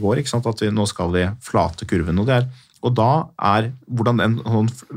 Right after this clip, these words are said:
flat kurve ser ut, det avhenger jo veldig av hva intensivkapasiteten er. Fordi,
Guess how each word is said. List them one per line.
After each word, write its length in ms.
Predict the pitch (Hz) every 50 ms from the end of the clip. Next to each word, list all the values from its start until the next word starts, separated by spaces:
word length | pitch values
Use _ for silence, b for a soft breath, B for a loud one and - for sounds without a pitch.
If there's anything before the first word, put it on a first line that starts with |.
| - - -
flat 260 | - 98 101 104 110 - -
kurve 340 | - - 107 98 - 117 117
ser 240 | - 120 98 113
ut, 80 | 131 131
det 80 | - 127
avhenger 300 | 104 95 92 92 98 104
jo 60 | 98 85
veldig 160 | 82 90 90
av 80 | 87
hva 120 | 80 80 80 82 B B B B B B B B B B B _ _ -
intensivkapasiteten 920 | 95 85 - 104 98 80 78 78 78 80 85 - - 85 82 87 92 - -
er. 320 | - 80 80 80 80 78 - - - _ _
Fordi, 260 | - - 98 87 82